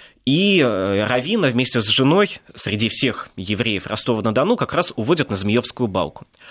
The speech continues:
А их соседи, армяне, э, выжили в этой войне. Там, к сожалению, только отец семейства погиб на фронте. И вот, когда Ростов-на-Дону был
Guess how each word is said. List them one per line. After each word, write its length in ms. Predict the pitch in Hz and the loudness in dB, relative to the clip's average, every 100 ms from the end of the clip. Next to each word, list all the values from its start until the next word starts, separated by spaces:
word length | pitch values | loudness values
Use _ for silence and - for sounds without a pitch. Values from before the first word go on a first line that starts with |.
| - | -4
А 100 | 117 | -2
их 120 | 160 | -2
соседи, 460 | - 165 - 262 160 | -2 -4 0 0 0
армяне, 600 | 117 123 151 190 156 131 | -2 -4 -2 0 2 2
э, 300 | 110 98 92 - | 2 0 -2 -2
выжили 580 | 107 127 170 113 85 - _ _ _ | 0 2 2 0 -2 -8 _ _ _
в 40 | 104 | -2
этой 180 | 104 | 0
войне. 380 | 107 147 196 214 - - - - _ | 0 0 0 -2 -4 -18 -18 -20 _
Там, 140 | 123 | -4
к 60 | 120 | -2
сожалению, 420 | 135 127 147 123 | -2 0 2 0
только 260 | 107 110 120 | 0 0 -2
отец 280 | - 110 - | -2 -6 -4
семейства 400 | 101 120 - 90 | -2 -2 -4 -6
погиб 320 | 95 95 - | -4 -4 -4
на 100 | 104 | -6
фронте. 460 | - 92 82 - _ _ - - - - | -4 -8 -8 -14 _ _ -20 -20 -20 0
И 100 | 139 | 2
вот, 180 | 170 - | 2 2
когда 260 | 120 120 | -2 0
Ростов-на-Дону 720 | 131 - 151 117 117 135 139 90 | -2 -2 -2 0 0 2 0 0
был 280 | 127 127 | 2 0